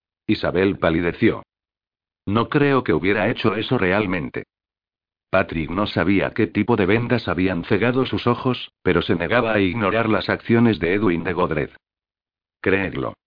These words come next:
Ella dio varios pasos hacia el arroyo tambaleándose.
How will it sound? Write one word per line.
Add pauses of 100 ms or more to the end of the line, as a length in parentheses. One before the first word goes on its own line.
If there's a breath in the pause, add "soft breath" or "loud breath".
(800)
Ella
dio
varios
pasos
hacia
el
arroyo
tambaleándose.